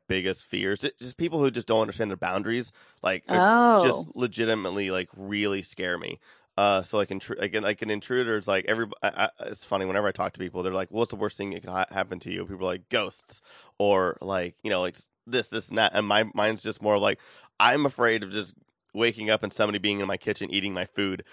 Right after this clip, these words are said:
Speaker 1: Like, like, that's, like, then, then, of course, it gets worse after that. But it's, like, it's so minuscule. Just anybody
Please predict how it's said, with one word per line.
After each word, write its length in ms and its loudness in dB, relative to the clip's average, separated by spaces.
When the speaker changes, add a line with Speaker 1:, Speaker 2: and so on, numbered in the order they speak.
Speaker 1:
Like, 320 2
like, 180 2
that's, 200 0
like, 180 0
then, 340 2
then, 240 2
of 80 -6
course, 180 0
it 60 -12
gets 160 -4
worse 240 -4
after 280 -4
that. 200 2
But 140 2
it's, 120 -12
like, 380 0
it's 100 -16
so 100 6
minuscule. 920 0
Just 320 -8
anybody 640 0